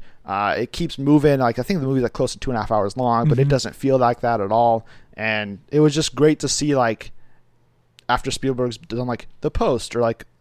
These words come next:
Speaker 1: The B F G or something, like, either, like, kind of these bigger blockbusters that don't work or these more Oscar fare dramas, like, to see him return to something this Spielbergian, uh,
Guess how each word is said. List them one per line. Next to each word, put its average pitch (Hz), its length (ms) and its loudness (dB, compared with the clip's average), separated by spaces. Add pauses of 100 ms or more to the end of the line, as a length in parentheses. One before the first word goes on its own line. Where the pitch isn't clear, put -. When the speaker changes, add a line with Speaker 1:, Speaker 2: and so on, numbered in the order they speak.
Speaker 1:
The 139 180 0
B 147 220 2
F 165 120 0
G 180 260 -2
or 120 80 4
something, 95 360 -6
like, 92 180 -4 (320)
either, 123 220 0
like, 113 180 0 (500)
kind 143 180 -2
of 131 80 -2
these 117 140 -4
bigger 143 320 2
blockbusters 131 500 0
that 110 220 -6
don't 170 180 -2
work 190 340 -2 (220)
or 120 380 0 (120)
these 117 380 -8 (460)
more 131 260 -4
Oscar 123 340 2
fare 117 340 0
dramas, 120 560 0
like, 104 200 -4
to - 80 -8
see - 180 0
him 165 80 0
return 147 400 0
to 131 60 2
something 120 500 -4
this 123 240 0
Spielbergian, 143 720 0 (360)
uh, 107 460 2